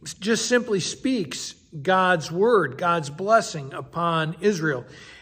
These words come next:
And so he, he stops the speculation. He drops the divination. You know, he, he's no longer trying to come up with his own creative word, but rather simply speak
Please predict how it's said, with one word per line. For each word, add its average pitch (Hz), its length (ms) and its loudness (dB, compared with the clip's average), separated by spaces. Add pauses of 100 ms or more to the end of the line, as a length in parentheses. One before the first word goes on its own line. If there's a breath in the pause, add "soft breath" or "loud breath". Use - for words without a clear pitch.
(100)
And 190 300 2
so 220 320 6
he, 202 640 -2 (640 soft breath)
he 185 140 -2
stops 254 500 4
the 240 100 -4
speculation. 208 880 2
He 196 160 0
drops 208 520 2
the 226 80 -4
divination. 170 960 2 (440 loud breath)
You 185 140 2
know, 190 180 4
he, 214 580 -6 (200)
he's 208 400 -4
no 233 240 2
longer 208 720 2 (1000)
trying 233 420 0
to 190 80 -6
come 269 340 -2
up 240 220 2
with 185 160 6
his 175 180 4 (140)
own 233 340 2
creative 190 580 2
word, 175 480 2 (320 loud breath)
but 196 100 -6
rather 190 360 4
simply 202 480 -4
speak - 840 -6